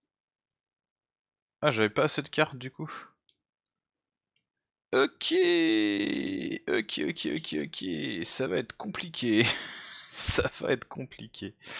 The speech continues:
D'accord. Bon, cela dit, à chaque fois on gagne un petit peu de poudre, hein, donc on peut toujours essayer de,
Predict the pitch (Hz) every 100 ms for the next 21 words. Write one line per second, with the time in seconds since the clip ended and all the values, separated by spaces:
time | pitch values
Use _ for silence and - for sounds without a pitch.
0 | - - - - - - - - _ _
1 | _ - - 107 113 139 147 143 120 98
2 | 90 92 - _ _ _ _ _ _ _
3 | _ _ _ _ _ - - _ _ _
4 | _ _ _ _ _ _ _ _ _ _
5 | - - 98 - 113 165 160 135 - 170
6 | 147 123 151 110 107 151 117 104 - 139
7 | 110 117 104 - 110 135 - 107 107 95
8 | - 95